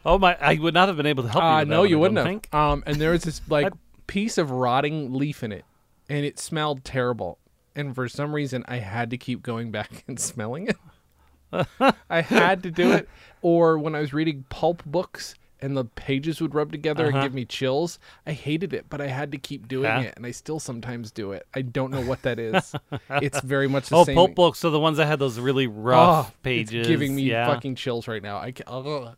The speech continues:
Speaker 2: it
Speaker 1: I've got a few of those that I got at the library
Speaker 2: Mm-hmm.
Speaker 1: sale that I need to read. They're like,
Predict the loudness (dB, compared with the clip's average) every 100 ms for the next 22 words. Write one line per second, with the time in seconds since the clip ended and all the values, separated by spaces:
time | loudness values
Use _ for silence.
0 | _ -16 -14 -4 0 2 2 2 2 2
1 | 0 0 -2 -2 -6 -10 -16 -10 -6 -4
2 | -2 -4 -4 -6 -6 -8 -8 -10 -10 -10
3 | -8 -8 -6 -4 -4 -6 -16